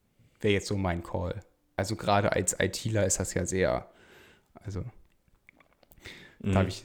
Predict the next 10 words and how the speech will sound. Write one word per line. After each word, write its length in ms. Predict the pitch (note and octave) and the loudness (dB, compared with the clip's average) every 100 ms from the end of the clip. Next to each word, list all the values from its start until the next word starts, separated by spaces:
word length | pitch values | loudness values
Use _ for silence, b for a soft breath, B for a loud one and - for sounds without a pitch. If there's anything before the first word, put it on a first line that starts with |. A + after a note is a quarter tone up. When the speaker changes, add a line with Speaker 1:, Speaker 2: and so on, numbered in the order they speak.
| A#2 | -4
Speaker 1:
hab 80 | A2 | -2
ich 80 | G2 | -2
gu-, 140 | - - | -6 -6
gute 200 | B2 A2+ | -4 -2
Chancen. 480 | - G2 F2+ A2 B B B - | 0 0 0 -2 B B B 2
Ähm, 360 | A2 G#2 G2+ - - _ _ _ _ _ | 4 6 2 -2 -14 _ _ _ _ _
aber 160 | A2 A2 | 6 6
ich 120 | - | 4
find, 200 | D3 - | -2 -2
wär, 80 | - | -2